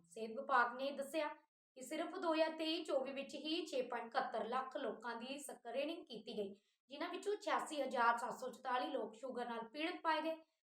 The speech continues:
ਸਾਲ ਦੋ ਹਜ਼ਾਰ ਚੌਵੀ ਪੱਚੀ ਵਿੱਚ ਇਹ ਗਿਣਤੀ ਹੋਰ ਵਧੀ ਅਤੇ ਸੈਂਤੀ ਪੁਆਇੰਟ ਪੈਂਹਠ ਲੱਖ ਲੋਕਾਂ ਵਿੱਚੋਂ ਦੋ ਪੁਆਇੰਟ ਅਠਾਈ ਲੱਖ ਮਰੀਜ਼ ਪਾਏ ਗਏ। ਮਾਹਿਰਾਂ ਨੇ ਚੇਤਾਵਨੀ ਦਿੱਤੀ ਕਿ ਸ਼ੂਗਰ ਗੰਭੀਰ ਬਿਮਾਰੀਆਂ ਦਾ ਕਾਰਨ ਬਣ ਸਕਦੀ ਹੈ, ਜਿਵੇਂ ਦਿਲ ਦੇ ਰੋਗ,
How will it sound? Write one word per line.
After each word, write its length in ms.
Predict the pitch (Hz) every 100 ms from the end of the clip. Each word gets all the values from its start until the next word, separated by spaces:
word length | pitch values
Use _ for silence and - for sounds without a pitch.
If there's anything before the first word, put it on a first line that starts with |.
| _
ਸਾਲ 260 | 269 262 262
ਦੋ 100 | 269
ਹਜ਼ਾਰ 180 | 247 -
ਚੌਵੀ 300 | 269 277 302
ਪੱਚੀ 320 | 285 - 320
ਵਿੱਚ 140 | 330
ਇਹ 280 | - 285 320
ਗਿਣਤੀ 320 | 302 - 302 320
ਹੋਰ 300 | 302 262 330
ਵਧੀ 260 | 339 349 359 - 240
ਅਤੇ 160 | -
ਸੈਂਤੀ 360 | 240 247 208 240
ਪੁਆਇੰਟ 300 | 240 220 220
ਪੈਂਹਠ 300 | 262 302 254
ਲੱਖ 220 | 220 -
ਲੋਕਾਂ 320 | 240 202 226
ਵਿੱਚੋਂ 280 | 220 220 277 277 - _ _ _
ਦੋ 140 | 269 262
ਪੁਆਇੰਟ 240 | 302 302
ਅਠਾਈ 260 | 254 285 359
ਲੱਖ 240 | 320 285
ਮਰੀਜ਼ 320 | 247 220 254 -
ਪਾਏ 200 | 262 208
ਗਏ। 140 | 180 180
ਮਾਹਿਰਾਂ 340 | 202 208 233 269
ਨੇ 100 | 311
ਚੇਤਾਵਨੀ 420 | 311 294 247 277
ਦਿੱਤੀ 280 | 311 302 320 381 - _ _
ਕਿ 120 | 330 339
ਸ਼ੂਗਰ 300 | 359 370 392
ਗੰਭੀਰ 380 | 359 320 311 311
ਬਿਮਾਰੀਆਂ 480 | 285 262 262 285 277
ਦਾ 120 | 277
ਕਾਰਨ 360 | 269 233 247 262
ਬਣ 200 | 247 262
ਸਕਦੀ 360 | - 190 180 180
ਹੈ, 40 |
ਜਿਵੇਂ 340 | 185 233 240 254
ਦਿਲ 320 | 233 247 254
ਦੇ 200 | 247 277
ਰੋਗ, 480 | 247 214 254 285 277